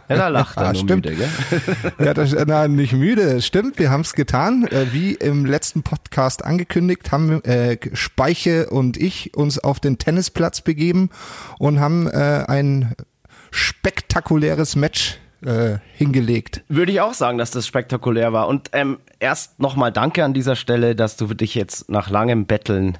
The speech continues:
Speaker 1: endlich mal <laughs> dazu herabgelassen hast,
Speaker 2: Sehr gerne.
Speaker 1: mit mir auf den Tenniscourt zu gehen.
Speaker 2: Ja.
Speaker 1: Für mich eine spannende Sache. Ähm, für alle, die es nicht mitgekriegt haben, ich bettel ja wirklich schon seit einem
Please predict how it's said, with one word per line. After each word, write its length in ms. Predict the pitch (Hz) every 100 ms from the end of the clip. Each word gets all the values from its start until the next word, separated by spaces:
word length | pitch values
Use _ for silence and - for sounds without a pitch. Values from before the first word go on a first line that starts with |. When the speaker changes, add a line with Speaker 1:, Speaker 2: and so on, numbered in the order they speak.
| -
Speaker 1:
endlich 320 | 113 120 110
mal 320 | 110 104 107 104 - 120
<laughs> 240 | - -
dazu 360 | - 107 - 107
herabgelassen 840 | 101 107 110 - 101 98 - 98 92
hast, 300 | 92 - - -
Speaker 2:
Sehr 300 | - 143 143
gerne. 420 | 135 127 117 113 -
Speaker 1:
mit 260 | 98 117 -
mir 420 | 127 131 127 - - -
auf 100 | 110
den 160 | 120 92
Tenniscourt 920 | - 139 98 - - 98 - - -
zu 200 | - 92
gehen. 340 | 80 60 50 50 - - _ _ -
Speaker 2:
Ja. 380 | 117 113 123 - -
Speaker 1:
Für 160 | - 143
mich 280 | 147 156 -
eine 300 | 131 127 123 - - - - _ _
spannende 920 | - - - 131 170 180 180 180 180 - _
Sache. 640 | 101 110 127 170 180 196 -
Ähm, 640 | 110 110 113 113 78 78
für 160 | 104 117
alle, 180 | 117 123
die 80 | 120
es 80 |
nicht 140 | 113 107
mitgekriegt 520 | 131 151 - 143 -
haben, 200 | 127 123
ich 140 | 101 -
bettel 280 | 127 143
ja 120 | 113 113
wirklich 240 | 123 110
schon 180 | 113 104
seit 240 | 104 98
einem 160 | 98